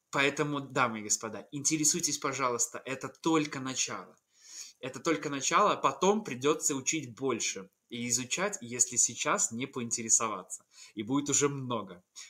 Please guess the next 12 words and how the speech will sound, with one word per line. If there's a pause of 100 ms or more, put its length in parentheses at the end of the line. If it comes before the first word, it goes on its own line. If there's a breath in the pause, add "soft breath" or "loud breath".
Потому
что
шесть
лет
лично
я
изучаю
то,
что
делает
этот
учёный